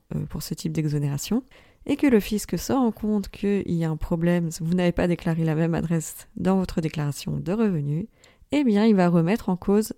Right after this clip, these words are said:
l'exonération. Donc dans ce cas-là, il va recalculer la plus-value et l'impôt sur la plus-value que vous auriez dû payer avec les prélèvements sociaux.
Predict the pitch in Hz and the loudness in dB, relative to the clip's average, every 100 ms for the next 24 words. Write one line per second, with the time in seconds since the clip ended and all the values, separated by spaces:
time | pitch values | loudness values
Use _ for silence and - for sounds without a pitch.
0 | - 165 180 214 196 208 202 190 - 160 | -6 -2 -2 -2 0 0 0 -2 -4 -6
1 | 175 _ - 175 165 175 - 170 175 156 | -8 _ -6 -2 0 -2 -2 -2 0 0
2 | 151 160 - 156 - 160 147 147 _ - | -2 -2 -4 -6 -4 -4 -2 -4 _ -4
3 | 165 151 - 156 151 147 208 339 _ _ | 0 0 -2 -2 0 0 -2 -4 _ _
4 | - - 247 180 165 220 - 165 - 165 | -10 0 2 2 0 -2 -2 -4 -2 0
5 | 156 208 - 160 147 147 147 160 233 240 | 0 0 -4 -4 -4 -4 -4 -4 -2 0
6 | 196 147 143 - _ _ 160 156 180 - | 0 -2 -6 -14 _ _ -4 -2 -2 -2
7 | 196 185 208 180 - | -2 -2 -4 -6 -8